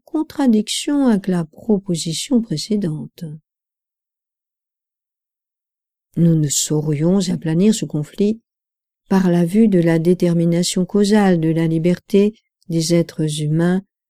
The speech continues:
c'est-à-dire par la vue des causes, qui font qu'un homme devient bon ou mauvais, autrement dit spéculativement,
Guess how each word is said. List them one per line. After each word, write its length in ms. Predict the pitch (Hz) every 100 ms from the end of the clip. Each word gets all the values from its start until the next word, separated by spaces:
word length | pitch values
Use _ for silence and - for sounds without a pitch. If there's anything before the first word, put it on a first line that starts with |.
| _ _
c'est-à-dire 560 | - 196 208 214 233
par 160 | 220 202
la 160 | 196
vue 220 | 202 226 220
des 160 | 226
causes, 580 | 226 262 214 165 165 - - _ _ _ _ _
qui 140 | -
font 240 | 147 196 202
qu'un 260 | 190 156
homme 240 | 170 214 214
devient 540 | 175 160 175 190 196 220 -
bon 300 | 165 185 -
ou 120 | 175
mauvais, 520 | 170 170 156 165 208 240 _ _ _
autrement 480 | 175 170 - 156 151
dit 200 | 156 202
spéculativement, 1300 | - - 185 175 156 151 - 143 147 147 160 196 233